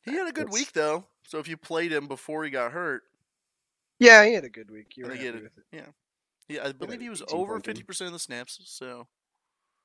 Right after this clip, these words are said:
Speaker 2: Yeah, he
Speaker 1: it
Speaker 2: had, like,
Speaker 1: obviously
Speaker 2: an
Speaker 1: would have been more.
Speaker 2: eighteen point game.
Speaker 1: Yeah. Yeah, he did have a touchdown. Uh, Lamar Jackson and Mark Andrews both listed as questionable, but are expected to play tomorrow against the Jets at home. Um,
Speaker 2: Hooray.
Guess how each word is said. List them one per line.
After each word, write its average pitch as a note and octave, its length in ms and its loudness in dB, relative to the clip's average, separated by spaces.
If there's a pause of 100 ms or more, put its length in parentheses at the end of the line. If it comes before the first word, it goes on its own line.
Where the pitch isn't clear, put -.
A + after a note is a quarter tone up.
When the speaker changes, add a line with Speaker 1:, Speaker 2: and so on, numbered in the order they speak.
(180)
Speaker 2:
Yeah, B2 100 -10 (160)
he D3 80 -6
Speaker 1:
it - 40 -2
Speaker 2:
had, - 40 -4
like, C3+ 60 -2
Speaker 1:
obviously C3 260 -4
Speaker 2:
an A2+ 100 -6
Speaker 1:
would - 40 -12
have A2+ 60 -12
been A#2+ 100 -6
more. A#2 160 -8
Speaker 2:
eighteen G#2 40 -10
point - 40 -18
game. A2+ 220 -12 (380)
Speaker 1:
Yeah. - 180 -12 (360)
Yeah, C3 100 -12
he B2+ 120 -20
did B2 140 -12
have A#2+ 120 -12
a - 20 -20
touchdown. - 400 -18 (840)
Uh, C#3 200 -2
Lamar F#3+ 300 0
Jackson F#3 440 -2
and E3+ 280 -6
Mark D#3+ 320 -4
Andrews C#3+ 500 -10 (200)
both E3 280 -6
listed E3 260 -8
as D3+ 140 -2
questionable, B2+ 680 -8 (580)
but C#3+ 300 0 (280)
are C3 260 0
expected C3 340 -10
to A#2 60 -16
play C3 200 -8
tomorrow B2 460 -6
against A2+ 240 -12
the A2+ 80 -18
Jets B2 340 -8
at B2+ 140 -16
home. C#3 340 -8 (1400)
Um, B2 140 -16
Speaker 2:
Hooray. C#3+ 520 -4